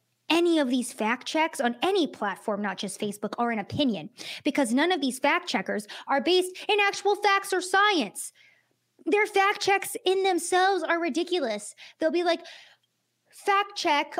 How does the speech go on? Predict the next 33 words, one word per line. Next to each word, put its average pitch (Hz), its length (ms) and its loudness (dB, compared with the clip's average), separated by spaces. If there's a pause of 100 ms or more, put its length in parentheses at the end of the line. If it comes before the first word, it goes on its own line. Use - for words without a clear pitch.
on 294 140 0
a 277 60 0
video 262 480 0
of, 247 240 -2
it'll 302 140 0
be 294 100 -2
like, 262 220 -4
"Joe 339 260 0
Biden 302 420 2
says 262 380 -4
the 208 100 -10
sky 254 340 -4
is 190 260 -6
green." 220 480 -4 (240)
And 247 120 0
it's 240 140 -2
a 226 60 -2
video 262 340 0
of 208 80 -4
Joe 233 180 0
Biden. 214 420 0 (220)
"Yeah, 311 480 2
the 220 80 -4
sky 302 380 2
is 277 180 0
green." 285 440 0
And 220 100 -4
the 208 60 -4
fact 240 260 -2
checkers 233 260 -2
will 226 80 -2
be 240 140 -2
like, 226 320 -2